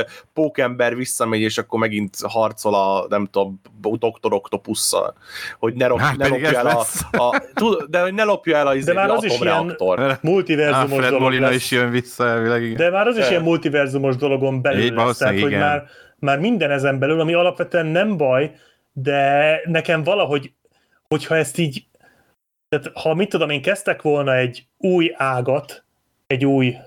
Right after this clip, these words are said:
Speaker 3: elágazást, ha úgy tetszik, a, mondjuk a Galaxis őrzőivel, ami egy sokkal vadabb, és akkor odaillesztik be mondjuk a Thor Ragnarököt, meg ezeket, amik tényleg ezek a teljesen elborultak, és az így külön van, szerintem úgy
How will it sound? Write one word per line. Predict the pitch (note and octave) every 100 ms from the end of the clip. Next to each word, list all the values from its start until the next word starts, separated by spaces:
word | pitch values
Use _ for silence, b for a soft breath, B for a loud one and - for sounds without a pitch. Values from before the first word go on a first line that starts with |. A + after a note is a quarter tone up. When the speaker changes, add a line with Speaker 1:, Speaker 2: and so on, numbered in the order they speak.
| _
Speaker 3:
elágazást, | - B2+ B2 B2 A#2+ A#2+ B2+
ha | -
úgy | B2 A#2
tetszik, | B2+ - - - _ B -
a, |
mondjuk | C3+ C#3 C#3 D3
a |
Galaxis | C3+ D3+ C3+ C#3 C3
őrzőivel, | C3+ C3 C#3 C3+ C#3+ C#3+
ami | C3+
egy | B2+ C3
sokkal | - D3+ - C#3
vadabb, | C3 B2+ A2+ G#2+ A2 b b b
és | -
akkor | C#3 D#3
odaillesztik | F#3+ F3+ D#3 D3 C3+ - C3+
be | C3+
mondjuk | C3 B2
a | B2
Thor | C#3 C#3
Ragnarököt, | C3 C3 B2+ B2 A#2+ - B2+ B2+
meg | A2+
ezeket, | A#2+ B2 B2+ B2
amik | B2 B2
tényleg | B2 C3 B2
ezek | B2 B2+
a |
teljesen | - B2+ B2 B2+
elborultak, | A#2 B2 B2+ B2 B2 B2+
és | B2+
az | C3
így | C3 B2+
külön | D#3+ D#3+ D3+ C3+
van, | B2+ C3 C#3+ C#3 B B B B _
szerintem | - D3+ D3+ D3+ D3+
úgy | D3+ C3